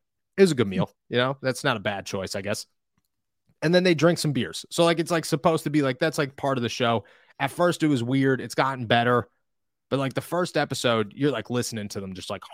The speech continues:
Speaker 1: and you're
Speaker 2: Yeah.
Speaker 1: like, "Ugh, this is disgusting." Now they know to, like, move away from the camera. You know what I mean? Like,
Speaker 2: Yeah.
Speaker 1: it's not, not super awkward. But it was, it, it was a, I thought it was a very good show.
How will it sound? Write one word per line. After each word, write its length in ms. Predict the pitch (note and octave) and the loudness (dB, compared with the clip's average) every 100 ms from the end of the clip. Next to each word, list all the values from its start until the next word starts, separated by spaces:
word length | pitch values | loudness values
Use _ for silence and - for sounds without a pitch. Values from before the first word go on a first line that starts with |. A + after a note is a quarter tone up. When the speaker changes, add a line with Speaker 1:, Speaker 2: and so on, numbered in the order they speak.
| - _ _ _ - - - _ - - - | -20 _ _ _ -18 -16 -18 _ -20 -16 -8
Speaker 1:
and 140 | A2+ G#2+ | -2 0
you're 80 | - | 0
Speaker 2:
Yeah. 40 | |
Speaker 1:
like, 100 | - - | -2 0
"Ugh, 580 | E3 D#3+ C3+ B2 - - | 4 6 8 6 2 2
this 160 | D#3+ D3+ | 4 4
is 160 | D3+ | 0
disgusting." 760 | C3 C#3 - C#3 B2+ - F#2 A2+ | -2 -2 -2 -2 -2 -4 -8 -4
Now 180 | C#3 | -2
they 120 | D3+ D3+ | 2 4
know 200 | D3 C#3+ | 4 2
to, 80 | |
like, 200 | C3+ B2 | 2 -2
move 200 | C#3 C#3 | -2 -2
away 240 | B2+ C#3 C3 | -2 -2 -4
from 140 | C3+ | -8
the 60 | B2+ | -8
camera. 500 | G3+ G#3+ G3+ F#3+ F3+ | -4 0 2 2 2
You 100 | D#3 | 2
know 60 | D3+ | 0
what 80 | |
I 40 | D#3 | 0
mean? 160 | D#3+ | -2
Like, 140 | C3+ A#2 | -4 -2
Speaker 2:
Yeah. 80 | A2+ | -2
Speaker 1:
it's 100 | A#2+ | -4
not, 260 | A2+ G#2 _ _ _ _ _ - | -8 -10 _ _ _ _ _ -12
not 220 | C3+ B2 | -10 -4
super 300 | B2 A#2+ G#2 | -4 -2 -4
awkward. 300 | F#2 - - | -8 -12 -2
But 100 | D3 | 0
it 80 | E3+ | 2
was, 340 | F3 E3+ C#3+ - _ _ | 4 4 2 -8 _ _
it, 100 | E3+ F3+ E3 | 0 2 2
it 80 | |
was 160 | F3 E3+ | 2 4
a, 140 | D#3 - | 2 2
I 100 | D3 | 0
thought 160 | F3+ F3 | 4 4
it 60 | |
was 120 | D#3 C3 | 2 0
a 60 | |
very 280 | B2+ B2+ B2+ | -2 -2 -4
good 460 | A#2+ B2+ C3 B2+ A#2+ _ _ _ _ _ _ _ _ - | -2 0 0 -4 -10 _ _ _ _ _ _ _ _ -18
show. 500 | - A#2+ B2 D#3+ | -10 -4 -2 -2